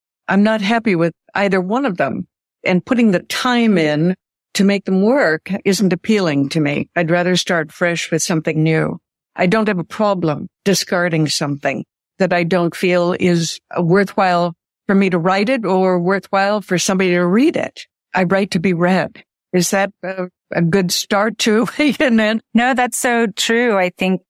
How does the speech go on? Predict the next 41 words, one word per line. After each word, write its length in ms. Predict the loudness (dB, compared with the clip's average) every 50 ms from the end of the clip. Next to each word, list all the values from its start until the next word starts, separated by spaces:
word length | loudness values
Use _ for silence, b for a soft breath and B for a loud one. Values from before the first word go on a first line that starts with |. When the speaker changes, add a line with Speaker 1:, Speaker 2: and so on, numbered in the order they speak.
| _ _
Speaker 2:
part 220 | -2 -2 0 0 0
of 80 | 0
it 120 | 0 0 -2
is 220 | -2 -4 -2 -2
you 60 | -2
have 180 | -2 -2 -2 -4
to 100 | -10 -6
think 240 | -2 -2 0 0 0
of 320 | 0 -2 -2 -4 -8 -14 -14 _ -2
who 80 | 0
your 220 | 2 2 2 0 0
reader 320 | 0 0 0 2 0 0
is, 580 | 0 0 0 0 -2 -2 -4 -6 -8 -8 -8 -12 _ _ _ _ _ _ _ _ -2
but 220 | 0 0 0 0
also 760 | 0 0 0 0 -2 -4 -4 -2 -2 -2 -2 -2 -2 -2 -4 -4 -8 -16 -20 _ _ _
for 240 | _ -6 -2 0 2
me, 320 | 2 2 2 2 2 0
I 100 | -2 -2
think 460 | -4 -4 -2 -2 -2 -2 -4 -6 -16 -18 _ _ _ -6
the 260 | -2 0 2 2 2
ideas 600 | 2 0 0 0 0 0 2 2 0 -2 -4 -4
that 260 | -2 0 0 0 0 0
are 180 | -2 -2 -2 -2
sticky 680 | -4 -6 -6 -4 -4 -4 -4 -2 -2 0 2 2 0
are 160 | 0 0 -2
the 160 | 0 -2 -2 0
ones 420 | 0 0 0 0 0 -2 -2 -2
that 140 | -2 0 0
I 160 | 0 -2 -4 -6 _
can't 420 | -8 -4 0 0 0 0 -2 -2
stop 640 | -6 -6 -6 -6 -4 -2 -2 0 0 -2 -2 -6 -14
thinking 440 | -10 -4 -2 -2 0 0 0 0 0
about, 460 | 0 -2 -2 -2 -2 -4 -6 -6 _
that 120 | -2 0 0
I 120 | 0 0
just 240 | 0 -2 -2 -2 -2
kind 180 | -2 0 0
of 140 | -2 -2 -4
become 340 | -4 -4 -2 -2 0 0 0
obsessive 680 | 0 -2 -2 -2 -2 -2 -2 -4 -4 -4 -4 -2 -2 -2
about. 420 | -2 -2 -2 -2 -2 -4 -6